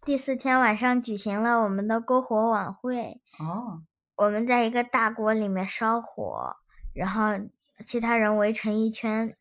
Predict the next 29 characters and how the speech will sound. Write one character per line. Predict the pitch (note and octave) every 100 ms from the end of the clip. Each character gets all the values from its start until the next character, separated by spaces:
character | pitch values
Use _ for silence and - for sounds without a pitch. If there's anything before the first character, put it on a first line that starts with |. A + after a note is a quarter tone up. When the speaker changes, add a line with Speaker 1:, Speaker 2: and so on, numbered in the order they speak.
| A#3
Speaker 1:
在 | G#3
那 | A3
里 | G#3+ G#3
举 | G#3+ F#3+
行 | G#3 A3
晚 | G3 -
会。 | - A3+ F3 - _ _ _
我 | G#3
们 | G3+ G3+ A#3
队 | B3+ A#3
表 | A3+ A3
演 | A#3 G#3+
了 | G#3+
好 | A3+ - F#3+ E3+
多 | G#3 G#3+
节 | G#3+ E3 D3+
目， | D#3 E3 D#3 - _ _ _ -
有 | G#3+ G3
六 | A3 E4+
个 | C#4+ G#3+
节 | F3+ D3
目 | E3 D#3
吧， | D3+ F2 - _ _ _
得 | - G3
了 | A3+ A3
三 | C4 C4
颗 | B3+ B3
狼 | A3 G3
牙， | G#3 F3 F#3+